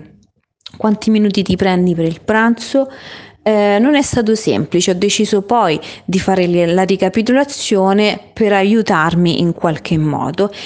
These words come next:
e in effetti dopo una settimana di ra-, di ricapitolazione questa collega, eh, si è mostrata a me in una maniera molto più dolce, più serena,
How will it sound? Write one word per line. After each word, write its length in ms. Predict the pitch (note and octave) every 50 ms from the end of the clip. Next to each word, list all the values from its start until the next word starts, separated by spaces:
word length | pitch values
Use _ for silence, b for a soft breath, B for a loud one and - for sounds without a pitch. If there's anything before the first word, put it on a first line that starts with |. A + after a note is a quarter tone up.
| B B
e 100 | B A#3+
in 100 | C4 C#4
effetti 560 | D#4+ D4+ D#4 - - A#3+ B3 B3 - - - A3
dopo 240 | A#3 A#3+ F#3 G3+
una 180 | G#3 G#3 G3+ G#3
settimana 640 | G#3 - G#3+ A3 - A3+ A3+ A#3 B3 A#3 G3 F3 E3
di 140 | F3 G#3 G#3+
ra-, 180 | G#3+ G#3 G#3+ G#3+
di 320 | - F#3+ F#3+ G3 A#3 A#3
ricapitolazione 1300 | G#3 G3 F#3 - F#3+ F#3+ A3 A3 A#3+ B3+ C4+ C#4+ C#4+ - - - - B3+ G#3 G3+ G#3 A3 A#3+ C4+ C4 B B B B B B B B
questa 400 | - B3+ B3+ - - C#4+ C#4+ C4
collega, 800 | D4+ D#4 D4+ B3+ A3 F#3 F#3 F3+ F3+ F#3+ A#3 C4 C4+ C4+ - -
eh, 200 | - G3+ G3 F#3+
si 200 | - - - A#3+
è 40 | A3+
mostrata 680 | A3+ A3 A3+ A3+ - - - B3+ A#3+ A3 G3 A3 A3+
a 20 |
me 480 | B3 B3+ B3 B3+ C4 C4+ C#4 B3+ - -
in 80 | - G#3
una 240 | G#3 G3+ G3 F#3+ F#3
maniera 460 | F3+ F#3 F#3 F#3 G3 G3+ G3+ G3 F#3+
molto 360 | F#3+ F#3+ G3+ G3 - - F#3+
più 220 | F#3+ - - A3+
dolce, 720 | G3 F#3+ G#3 C4 C4+ C4+ C4+ C4+ - - - - C4+ B3+
più 120 | C4 F#3+ F#3
serena, 760 | - - - G#3+ G#3 A3 B3 B3 B3 A#3 A3+ A3+ A#3 A#3